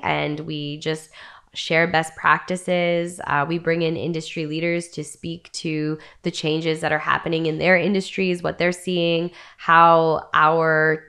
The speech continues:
um, program can be applied to what they're teaching. Uh, we bring in developers who talk a little bit more about virtual reality, augmented reality, mixed reality, all of that, um, and how it kind of, uh,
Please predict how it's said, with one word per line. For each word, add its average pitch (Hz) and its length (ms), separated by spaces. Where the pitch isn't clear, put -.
um, 147 260
program 160 640
can 170 180
be 160 140
applied 151 680
to 147 600
what 151 240
they're 147 460
teaching. 180 680
Uh, 147 240
we 160 80
bring 156 220
in 147 160
developers 175 680
who 165 120
talk 151 360
a 156 60
little 151 200
bit 156 140
more 151 300
about 139 480
virtual 139 340
reality, 151 600
augmented 147 580
reality, 143 460
mixed 143 380
reality, 143 520
all 147 240
of 135 120
that, 127 320
um, 143 200
and 143 120
how 139 300
it 139 100
kind 147 240
of, 139 400
uh, 78 460